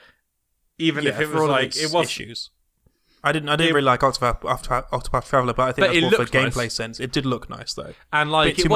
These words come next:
Speaker 1: wasn't, like,
Speaker 2: blue.
Speaker 1: the most graphically high-tech game,
Speaker 2: No.
Speaker 1: but it just, it had a visual flair, and I wish we could get, like, a bit more style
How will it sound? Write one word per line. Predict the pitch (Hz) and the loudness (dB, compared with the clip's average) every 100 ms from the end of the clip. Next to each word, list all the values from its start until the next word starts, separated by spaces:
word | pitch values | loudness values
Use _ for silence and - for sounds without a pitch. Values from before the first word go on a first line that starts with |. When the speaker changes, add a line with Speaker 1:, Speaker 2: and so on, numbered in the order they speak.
| 175 | 2
Speaker 1:
wasn't, | 185 | 2
like, | 175 165 | 0 0
Speaker 2:
blue. | 160 | 2
Speaker 1:
the | |
most | 160 151 - | 2 0 -2
graphically | 175 - 143 127 | -4 -4 -10 -6
high-tech | 151 131 - 165 - | -4 -4 -6 -8 -8
game, | 110 107 139 _ - | -8 -8 -10 _ -12
Speaker 2:
No. | 107 107 | -8 -4
Speaker 1:
but | 127 | -2
it | 131 123 | -2 -2
just, | 143 - | -4 -6
it | 143 | -8
had | - 160 | 0 2
a | 143 | 2
visual | 131 160 147 143 117 | 0 -2 0 -4 -4
flair, | 135 123 117 | -2 -2 -4
and | 120 | -6
I | 143 | -6
wish | 180 160 - _ _ _ _ _ _ | -4 -6 -8 _ _ _ _ _ _
we | 170 | 0
could | 165 | 2
get, | 185 175 | 0 0
like, | 175 | 0
a | 175 | 2
bit | 202 - 160 | 0 -2 -6
more | 175 170 | -4 -4
style | - 196 214 240 | -2 0 2 -2